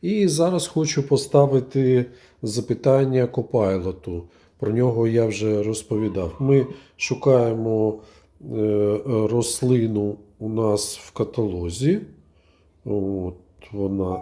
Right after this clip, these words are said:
я отак виділив. І пишу, яку назву має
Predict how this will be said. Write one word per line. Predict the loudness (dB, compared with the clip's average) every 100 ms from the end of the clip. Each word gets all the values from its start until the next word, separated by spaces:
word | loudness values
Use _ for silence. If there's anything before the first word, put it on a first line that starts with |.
| -8
я | -4 -2
отак | -2 -4 -6 -6 -8 -14
виділив. | -8 -8 -6 -4 0 -2 -2 -10 _ _ _ _ _ _ _ _ _ _ _ _ _ -6
І | -4 -2 -2 -2 -2 -6 -12 -10 2
пишу, | 2 2 -2 -6 -2 2 2 2 0 0 -4 -12 _ _ _ _ _ _ -18 -8
яку | -8 -6 -6 -6 -6 -14 -20 -20 -18 -18 -18 -20 -20 -20 -20 -20 -20 -20 -20 -20 -20 -20 -20 -20 -20 -20 -20 -20 _ _ _ _ _ _ _ _ _ _ _ _ _ _ _ _ _ -20 _ _
назву | -14 -10 -8 -10 -12 -16 -18 -20 _ _ _ _ _ _ _ _
має | -10 -6 -6 -6 -8 -12